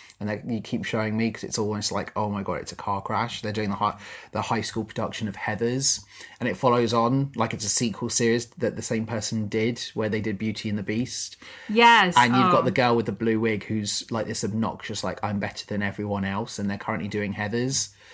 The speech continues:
Speaker 1: So we'll watch a lot of it, and we'll just keep hearing Candy Store, which is why I think I know that song better than anything else.
Speaker 2: Yes, Emily Evans, spelled E H M I L Y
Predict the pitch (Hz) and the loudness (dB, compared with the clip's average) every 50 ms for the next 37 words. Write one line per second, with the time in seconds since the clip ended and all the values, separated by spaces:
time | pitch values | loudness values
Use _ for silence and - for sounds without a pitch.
0 | - - - - - - 123 120 123 120 120 123 113 110 - - 117 120 120 - | -20 -20 -16 -8 0 2 4 6 6 6 6 6 4 4 2 2 2 4 4 2
1 | 113 104 110 - - 104 113 107 - 107 - - - 123 113 98 - - 117 110 | 2 0 0 -2 0 -2 -2 -2 -4 -6 -6 -4 -4 -2 -2 -2 0 0 2 2
2 | 107 104 104 104 - - 104 104 110 113 113 110 - - 123 120 123 127 120 - | 2 2 0 -2 -2 -2 -2 0 2 2 2 0 2 2 4 4 6 4 4 2
3 | - 113 98 117 117 110 123 113 110 117 107 104 104 101 107 92 60 - - - | -2 -2 0 0 0 0 -2 -4 -2 -2 -2 -2 -2 -2 -2 -4 -4 -4 -4 -2
4 | 107 104 104 95 104 101 - - - 104 101 101 101 98 101 - - 101 104 101 | -2 -2 -2 -4 -6 -6 -8 -8 -6 -4 -4 -2 -2 -2 -4 -4 -4 -2 -2 0
5 | 107 123 151 151 - - 190 170 - - - - - - - - 220 226 240 247 | 0 0 0 -2 0 2 2 2 2 0 -2 -8 -8 -2 4 6 6 6 6 4
6 | 247 247 247 240 240 247 247 254 247 - - _ _ _ _ _ _ _ _ _ | 4 2 2 2 2 0 0 -2 -4 -8 -16 _ _ _ _ _ _ _ _ _
7 | _ _ _ _ _ _ _ _ _ _ _ - 196 190 190 160 147 147 147 151 | _ _ _ _ _ _ _ _ _ _ _ 4 4 4 4 2 -4 -4 -6 -6
8 | 160 180 - - - 170 165 - - 202 196 196 185 185 - 208 180 175 165 - | -6 -6 -8 -2 0 0 0 0 2 2 2 2 2 0 -2 -2 -2 -2 -2 -6
9 | - - - - - - _ _ - 165 160 170 175 - - 160 165 160 151 151 | -8 -10 -10 -10 -10 -12 _ _ -4 -2 -2 -2 -2 -2 -2 0 0 0 0 0
10 | 151 147 143 139 123 90 95 135 147 | 0 -2 -2 -2 -4 -4 -4 -4 -6